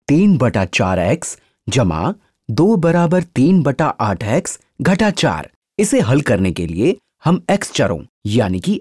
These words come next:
एक्स टर्म्स को समीकरण के बाएं पक्ष यानी कि एलएचएस में ले जाते हैं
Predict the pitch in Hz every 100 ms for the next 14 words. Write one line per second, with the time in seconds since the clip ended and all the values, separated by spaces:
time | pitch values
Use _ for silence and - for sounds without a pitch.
0 | - 208 - 131 90 87 - 220 - 185
1 | 240 240 214 214 214 123 120 151 - 78
2 | - - _ _ _ 101 107 87 87 185
3 | 226 - _ _ 175 214 202 - 143 -
4 | - - 127 170 127 165 147 131 117 98
5 | 80